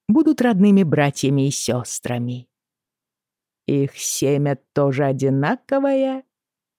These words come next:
недоверчиво переспросил Йен. "А ты откуда знаешь? Ты что, смотрела?"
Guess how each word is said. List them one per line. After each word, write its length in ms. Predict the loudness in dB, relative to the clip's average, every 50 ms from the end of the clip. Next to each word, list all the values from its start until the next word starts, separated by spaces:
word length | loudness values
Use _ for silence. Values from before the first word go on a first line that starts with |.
| _ _
недоверчиво 680 | -2 -2 0 0 0 2 0 0 -2 -2 0 0 0 0
переспросил 680 | 0 -2 -2 -2 -2 -4 -4 -4 -2 -2 -2 -2 -2
Йен. 540 | -2 -2 -4 -6 -6 -6 -6 -6 -8 -14 -18 _ _ _ _ _ _ _ _ _ _ _ _ _ _ _ _ _ _ _
"А 160 | -4 -4 -4 -2
ты 200 | 0 0 0 2
откуда 460 | 0 -2 -2 -2 0 2 4 4 2
знаешь? 680 | 2 0 0 0 -2 -2 -4 -8 -10 -12 -14 -14 -16 _ _ _ _ _ _ _ _ _ _
Ты 140 | -2 -2 -2
что, 420 | -2 -4 -6 -6 -6 -6 -6 -10 -14 _ _ _ _ _
смотрела?" 920 | -4 -2 0 0 0 0 0 0 2 2 4 4 2 0 -2 -4 -8